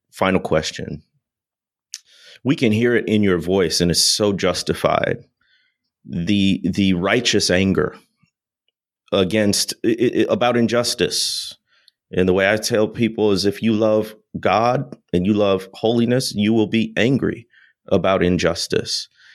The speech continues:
And yet we are also people of hope. But I say that fully cognizant that sometimes hope is even weaponized against us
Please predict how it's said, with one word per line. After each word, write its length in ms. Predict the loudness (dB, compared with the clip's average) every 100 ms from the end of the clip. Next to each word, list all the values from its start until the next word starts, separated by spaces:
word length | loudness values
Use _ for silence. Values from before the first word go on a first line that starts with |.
| -20 _ _ 0
And 200 | 2 2
yet 360 | 2 0 -4 -2
we 220 | 0 2
are 160 | 2
also 720 | 2 0 -2 0 2 2 0 -4 -12 -8
people 360 | -4 -2 2 0
of 80 | 0
hope. 480 | -2 0 0 -2 -4 -6 _ _ _ _ _ -6
But 140 | 0
I 120 | 0 2
say 320 | 0 0 0
that 480 | 0 0 0 -4 -18 _ _ _ _
fully 540 | -14 -10 -2 0 2 0
cognizant 760 | 0 0 2 0 2 0 0
that 100 | 0
sometimes 460 | 0 0 0 0 2
hope 240 | 0 0
is 160 | 0 2
even 240 | 2 2
weaponized 580 | 2 0 0 2 0 2
against 540 | 0 2 0 2 0 0
us 500 | 0 -2 -2 -4